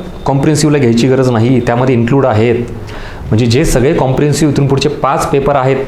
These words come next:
ते already याच्यात मिळणार आहेत तुम्हाला. त्यामुळे यांनी वेगळं कोर्स परचेस करायचा, वेगळा परत खर्च करायचा अजिबात गरज नाही. कुठली? ही आपली टेस्ट सिरीज यांनी जॉईन केली आहे, ज्याच्यामध्ये टॉपिक वाईज पण असणार आहेत आणि कॉम्प्रिहेन्सिव्ह पण असणार आहेत. उलट यांना कॉम्प्रिहेन्सिव्ह एक ॲड मिळणार आहे अजून.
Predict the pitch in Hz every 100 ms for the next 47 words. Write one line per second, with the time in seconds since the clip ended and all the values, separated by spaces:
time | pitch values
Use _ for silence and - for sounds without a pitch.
0 | - - 131 143 160 135 147 139 135 135
1 | - 127 117 92 95 - - 127 131 135
2 | 151 170 139 147 160 170 165 - - 143
3 | 147 143 135 - 143 139 135 135 135 123
4 | 120 135 135 139 - 131 120 135 127 117
5 | - 110 127 123 135 117 107 98 90 87
6 | - - - 135 170 180 175 156 139 143
7 | 143 143 143 135 151 147 127 117 95 92
8 | 90 - - - - 120 120 143 127 127
9 | 151 170 170 175 170 175 175 170 180 233
10 | 220 - 151 156 165 151 151 127 107 107
11 | 95 98 98 - 127 160 190 - 147 165
12 | 170 156 143 165 175 160 - - 160 170
13 | 143 120 113 123 135